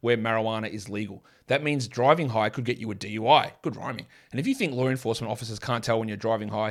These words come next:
you're wrong. Your friends can tell, your co-workers can tell, even your parents can tell. Everyone can tell.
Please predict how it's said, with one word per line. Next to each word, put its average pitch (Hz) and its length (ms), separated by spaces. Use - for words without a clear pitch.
you're 110 140
wrong. 113 280
Your 113 120
friends 156 220
can 156 140
tell, 151 220
your 120 100
co-workers 131 540
can 123 140
tell, 120 340
even 202 240
your 170 80
parents 196 400
can 123 140
tell. - 260
Everyone 214 360
can 117 160
tell. 85 240